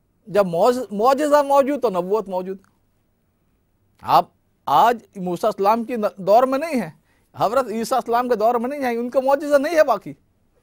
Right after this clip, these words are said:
आप हैं मोहम्मद रसूलुल्लाह सल्लल्लाहु अलैहि वसल्लम के दौर में, आपके सारे मौजज़े बाकी हैं। और आपका एक मौजज़ा, बहुत बड़ा मौजज़ा ये भी है कि आपने ऐसे अफराद तैयार किए,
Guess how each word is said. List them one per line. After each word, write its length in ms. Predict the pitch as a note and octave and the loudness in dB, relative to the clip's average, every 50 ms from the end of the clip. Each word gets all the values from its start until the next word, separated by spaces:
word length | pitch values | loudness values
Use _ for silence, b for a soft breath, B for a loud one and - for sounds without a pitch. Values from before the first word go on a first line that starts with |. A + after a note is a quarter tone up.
| _ _ _ _ _ _ _ _ _ _ _ _ _ _ _ _ _ _ _ _ _ _ _ _ _ A2+ | _ _ _ _ _ _ _ _ _ _ _ _ _ _ _ _ _ _ _ _ _ _ _ _ _ 0
आप 240 | C3+ D#3+ F3 E3 | 2 2 2 2
हैं 100 | G3+ A#3 | 0 -6
मोहम्मद 420 | G#3+ E3+ D#3 - F3 F#3 G3 F3+ E3+ | -4 -6 -6 -8 -6 -8 -6 -6 -6
रसूलुल्लाह 480 | E3 E3 D3 E3+ E3 E3+ F3 F#3+ F#3 | -8 -10 -10 -10 -12 -8 -4 -4 -4
सल्लल्लाहु 0 | |
अलैहि 120 | E3 - D#3+ | -4 -6 -10
वसल्लम 240 | C#3 - E3 D#3 D3 | -10 -10 -12 -12 -10
के 100 | C3 C3+ | -14 -12
दौर 220 | B2+ C#3 D3 E3 | -8 -6 -6 -6
में, 140 | F#3 G#3 A#3 | -6 -8 -10
आपके 500 | G#3 - C#3+ D3+ F3 F3+ F3+ _ - G#3 | -10 -8 -8 -6 -6 -6 -8 _ -10 -8
सारे 300 | - - D3 D#3 F3 F3+ | -4 -4 -4 -2 -4 -6
मौजज़े 400 | E3 D3 C#3 D3 D#3 E3 D#3 D#3 | -6 -6 -8 -8 -6 -6 -6 -6
बाकी 300 | B2+ A2 G2 G#2 - A#2 | -8 -8 -12 -14 -16 -18
हैं। 180 | F#2+ F2+ G#2 _ _ _ _ _ _ _ _ _ _ _ _ _ _ _ _ _ _ _ _ _ _ _ _ _ _ _ _ _ _ _ _ _ - | -18 -18 -20 _ _ _ _ _ _ _ _ _ _ _ _ _ _ _ _ _ _ _ _ _ _ _ _ _ _ _ _ _ _ _ _ _ -4
और 100 | D3 E3+ | -2 2
आपका 560 | E3+ F3+ F#3 A#3+ B3 _ _ _ D4+ D#4 D4+ A3 | 6 6 6 6 4 _ _ _ 4 4 4 4
एक 360 | - A3 C4 D4+ E4 D#4+ C4 | 4 4 4 6 6 4 2
मौजज़ा, 640 | A#3 A#3 A#3+ B3+ C4 A#3+ C#4 B3+ A3+ G#3+ F3+ C3+ A2 | 0 0 2 2 2 2 0 -2 0 -2 -2 -4 -8
बहुत 420 | D3+ D3+ D#3+ E3+ G#3+ B3+ C4+ A3+ | -12 -12 -10 -4 0 0 0 0
बड़ा 320 | F3+ F3 G#3 B3 C4 C4 B3 | -2 -2 -2 0 2 2 0
मौजज़ा 400 | A3 G3+ G3 F#3+ F3+ F#3+ F#3+ F#3+ E3 | 0 -2 -4 -4 -4 -4 -4 -4 -4
ये 180 | E3+ F3 F3 | -2 -4 -6
भी 160 | D#3+ D3 D#3 | -6 -6 -8
है 160 | C#3+ D3+ D3 C#3 - _ _ _ _ _ _ _ _ _ _ | -6 -6 -8 -8 -10 _ _ _ _ _ _ _ _ _ _
कि 40 | E3 | -12
आपने 520 | - - D3 E3 F3+ F#3 F3+ F#3 F#3 F#3 | -8 -2 0 0 0 -2 -4 -8 -12 -12
ऐसे 420 | F3+ - E3 F3 F#3+ G3+ - - G3 | -10 -8 -4 -4 -4 -4 -4 -4 -4
अफराद 460 | E3 D#3+ - - F3 G3+ A#3 A#3+ A3+ A3 | -4 -4 -6 -4 -2 0 0 0 0 -4
तैयार 360 | G3 F3+ F3+ F3 D#3+ C#3+ C#3+ | -8 -8 -6 -6 -6 -6 -8
किए, 320 | C3+ _ B2+ A2+ G2+ G2 | -12 _ -20 -18 -18 -20